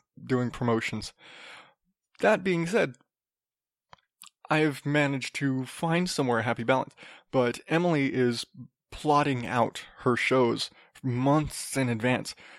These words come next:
so that she can get it all pieced together. And so she has it in, so she's trying to do her best to defy convention and not let her kids or her incoming, uh, birth of her child,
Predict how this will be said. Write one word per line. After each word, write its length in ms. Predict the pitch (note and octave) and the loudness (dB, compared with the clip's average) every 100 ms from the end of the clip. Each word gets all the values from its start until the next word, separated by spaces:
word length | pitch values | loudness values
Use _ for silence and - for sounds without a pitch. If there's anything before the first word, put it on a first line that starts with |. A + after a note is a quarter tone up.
| - | -14
so 240 | - B2 | -4 -2
that 160 | A2+ A2 | -2 -2
she 240 | - C#3+ | -2 -2
can 240 | C#3 C3+ A#2+ | 0 0 2
get 180 | B2 | 2
it 100 | A#2 | 0
all 280 | G#2+ A2+ A2+ | 0 0 0
pieced 400 | A2 - C#3+ - | -2 -6 -6 -6
together. 560 | - B2+ A#2+ A#2 A2 G#2+ _ - - _ | -4 0 0 0 -2 -4 _ -20 -20 _
And 140 | B2+ A2+ | -4 -2
so 180 | - | -2
she 320 | A2+ - D#3+ D3 | -2 0 -2 0
has 260 | C3 B2 | 0 0
it 140 | A#2+ - | -2 -2
in, 300 | C3+ B2+ A2 | -2 -2 -6
so 180 | - - | -8 -6
she's 280 | B2 E3+ D#3+ | -4 -4 -6
trying 440 | C3+ - D3 D3 C3+ | -4 0 2 2 0
to 240 | - B2+ | -2 -2
do 240 | B2 B2+ A#2+ | 0 0 2
her 140 | B2+ | 2
best 260 | A#2 A#2 - | 2 0 -2
to 120 | B2 | -4
defy 460 | A#2 - D3 D3 C#3+ | -4 -2 -2 0 -2
convention 720 | - C3+ B2+ C3 - A2 B2+ _ - - - - - | -2 0 2 0 -2 -6 -8 _ -20 -20 -20 -20 -6
and 340 | C3 A#2 A2+ - | -2 -2 -6 -8
not 400 | B2 B2 A#2 - - | 0 2 0 -4 -14
let 240 | B2+ B2 A#2 | -2 0 0
her 100 | A#2 | -4
kids 800 | - - C3+ B2 A#2 - - - | -6 2 4 2 0 -8 -12 -12
or 280 | - B2 A2+ | -2 0 0
her 240 | G#2+ A#2 A#2 | 0 0 0
incoming, 760 | C3 C3 A#2 B2+ B2 B2 A#2+ - _ _ - | -2 -4 -2 -2 -2 -4 -6 -12 _ _ -6
uh, 120 | B2 | -4
birth 300 | A2+ - C3 | -4 -6 -4
of 120 | F#3 | -4
her 100 | - | -2
child, 420 | C3 C3+ B2+ C3 | -2 0 -2 -4